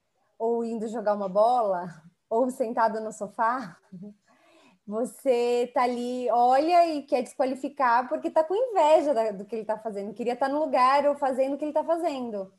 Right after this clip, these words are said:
Então, a gente precisa se reconhecer nesse lugar também, nas pequenas coisas.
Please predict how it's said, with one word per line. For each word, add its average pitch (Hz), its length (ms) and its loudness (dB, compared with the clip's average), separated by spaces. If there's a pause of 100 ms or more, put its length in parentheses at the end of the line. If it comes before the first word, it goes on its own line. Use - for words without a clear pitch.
(240)
Então, 247 120 -4
a 247 40 0
gente 240 200 -6
precisa 269 340 -6
se 302 100 -4
reconhecer 262 600 -4
nesse 226 220 -10
lugar 208 640 -4 (160)
também, 226 520 -6
nas 233 280 -6
pequenas 269 420 -4
coisas. 190 840 -6